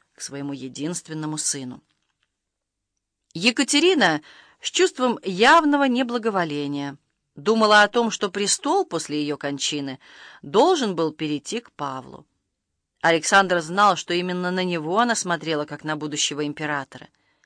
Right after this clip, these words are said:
и это решение, громко повторяемое всеми придворными и явно проглядывавшее даже в переписке Екатерины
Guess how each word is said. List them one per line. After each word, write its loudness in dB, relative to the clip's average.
и -2
это -2
решение, 0
громко 2
повторяемое 0
всеми -2
придворными -2
и -4
явно 4
проглядывавшее 4
даже 4
в -14
переписке -2
Екатерины -2